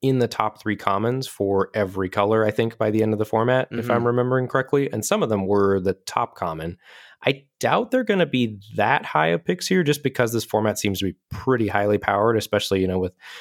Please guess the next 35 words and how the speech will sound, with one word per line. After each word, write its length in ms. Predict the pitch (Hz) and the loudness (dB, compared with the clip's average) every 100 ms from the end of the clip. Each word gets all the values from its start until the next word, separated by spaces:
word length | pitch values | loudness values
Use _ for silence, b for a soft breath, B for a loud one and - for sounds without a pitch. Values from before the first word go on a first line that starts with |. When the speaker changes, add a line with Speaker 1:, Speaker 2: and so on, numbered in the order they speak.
| B B - | B B -2
Speaker 1:
things 180 | 107 92 | 0 0
like 160 | 87 | 0
Gustwalker 600 | 101 - 98 92 95 92 - | -2 0 2 2 2 0 0
and 420 | 98 101 98 104 98 | 0 2 0 -2 -4
Oketra's 380 | - 110 98 | -2 0 0
Avenger 640 | 98 104 101 98 98 95 - | 2 2 2 4 4 2 0
in 160 | 98 | -4
the 60 | 95 | -2
same 340 | - 95 92 | 0 0 0
color 400 | 92 107 110 107 | 0 0 2 2
and 100 | 104 | 0
things 200 | 104 104 | 0 0
like 140 | 107 104 | 0 0
that. 260 | 107 107 B B B _ - | 0 0 B B B _ -2
But 160 | 127 - _ _ - | -2 -2 _ _ -8
I 120 | 101 | -6
can 200 | - 139 | -2 -2
see 200 | - 240 | 0 0
the 100 | 185 | 0
deserts 380 | 135 131 123 - | 0 0 -2 -2
still 180 | - 110 | -2 0
being 220 | 110 104 | 0 0
pretty 200 | 107 92 | -2 -2
high 200 | 98 127 | -2 -2
picks. 340 | - 180 - | -2 -4 -2
I 80 | 131 | -2
have 220 | 151 147 | -2 -2
played 480 | - 120 117 117 110 | 0 4 4 4 2
with, 280 | 107 107 - - | 0 -2 -10 -6
you 120 | 113 | 0
know, 80 | 104 | 0
I 80 | |
played 220 | 107 147 120 | 2 0 2
white 200 | 117 113 | 0 2
red 360 | 113 110 107 | 2 2 -2